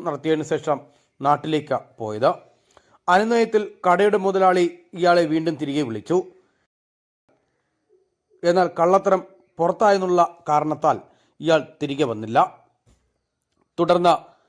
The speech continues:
മോഷ്ടിച്ച ഒരു പവൻ സ്വർണത്തിൻ്റെ പണം തിരികെ തരിക, അല്ലെങ്കിൽ സ്വർണം തിരികെ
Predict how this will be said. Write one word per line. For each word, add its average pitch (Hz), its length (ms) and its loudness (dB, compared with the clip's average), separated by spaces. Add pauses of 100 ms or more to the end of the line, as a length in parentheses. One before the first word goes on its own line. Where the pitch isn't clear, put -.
(280)
മോഷ്ടിച്ച 190 360 -2 (220)
ഒരു 196 160 0
പവൻ 208 220 2
സ്വർണത്തിൻ്റെ 170 480 -2 (240)
പണം 185 260 0
തിരികെ 160 320 -4
തരിക, 156 200 -2 (400)
അല്ലെങ്കിൽ 170 340 0 (560)
സ്വർണം 190 380 -6
തിരികെ 165 200 -4